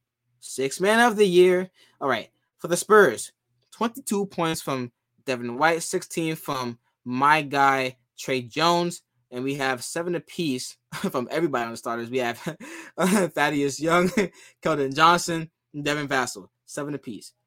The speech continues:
Not too bad, I guess you could say. Uh, but in the end, the Spurs fall to nineteen and thirty-four. Heat improved to thirty-three and twenty. Lakers and Clippers. Actually, I'll save that game for last 'cause it was a nice game.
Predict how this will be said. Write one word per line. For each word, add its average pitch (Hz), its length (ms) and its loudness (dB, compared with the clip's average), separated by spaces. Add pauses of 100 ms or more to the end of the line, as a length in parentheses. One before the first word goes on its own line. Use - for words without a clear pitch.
(200)
Not 135 240 -6
too 123 160 -8
bad, 104 320 -10 (100)
I 104 100 -10
guess 101 260 -12
you 104 120 -16
could - 60 -12
say. 85 240 -18 (340)
Uh, 156 200 2
but 156 200 -4
in 170 80 -6
the 147 160 -2
end, 143 180 -2
the 123 40 -10
Spurs 139 360 -2
fall 139 160 -4
to 135 120 -10
nineteen 131 260 -6
and 117 80 -10
thirty-four. 131 540 -2 (360)
Heat 240 280 2
improved 185 400 -2
to 139 80 -4
thirty-three 160 500 -4
and 117 120 -6
twenty. - 580 -12 (640)
Lakers 208 520 4
and 139 200 -6
Clippers. 135 440 -6
Actually, 247 320 2
I'll 233 100 6
save 233 160 -2
that 165 140 -2
game 147 100 -2
for 135 80 -12
last 113 300 -10
'cause 123 160 -8
it 135 60 -4
was 131 120 -2
a 123 60 -10
nice 120 220 -6
game. 98 220 -16